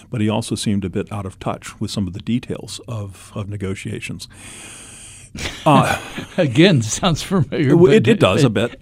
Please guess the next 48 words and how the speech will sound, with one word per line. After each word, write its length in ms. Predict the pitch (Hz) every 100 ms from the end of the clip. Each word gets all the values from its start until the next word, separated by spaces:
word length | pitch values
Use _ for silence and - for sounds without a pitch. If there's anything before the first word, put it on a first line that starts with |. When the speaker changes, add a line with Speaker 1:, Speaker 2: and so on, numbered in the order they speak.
| 156
Speaker 1:
Uh, 240 | 135 127
but, 340 | 123 135 -
but 180 | 139 151 -
Reagan 340 | 175 294 285
was, 280 | 202 170 -
Reagan 300 | 156 254 320
had 180 | 214 190
a 40 |
few 300 | - 190 185
very 220 | 139 165 180
clear 300 | - 160 135
ideas 400 | 131 120 123 113
of 120 | 98
where 140 | 117
he 100 | 113
wanted 240 | 107 107 95
to 80 | 95
lead 220 | 101 92
the 60 |
country, 500 | 90 98 104 - - -
and 140 | 113
he 120 | 104
had 220 | 117 175 147
been 120 | 156
in 80 | 135
politics 560 | - 165 160 - -
for, 360 | - 104 95 - -
what, 220 | - - - -
three, 200 | - 117
four 240 | 120 - 107
decades? 480 | 98 107 135 139 - - - - - -
Unlike 420 | 147 175 151 170
Mister 260 | 113 - 101
Trump, 300 | - 101 -
he 200 | 120 107
had, 220 | 101 113
you 100 | 127
know, 60 | 110
he'd 120 | 92
run 120 | 110
a 60 | 107
state, 400 | - 101 120 151
he'd 160 | - 92
been 300 | 98 92 -
a 60 | 110
Speaker 2:
Sure. 0 |
Speaker 1:
two-time 380 | - 107 104 90
governor, 420 | 107 139 135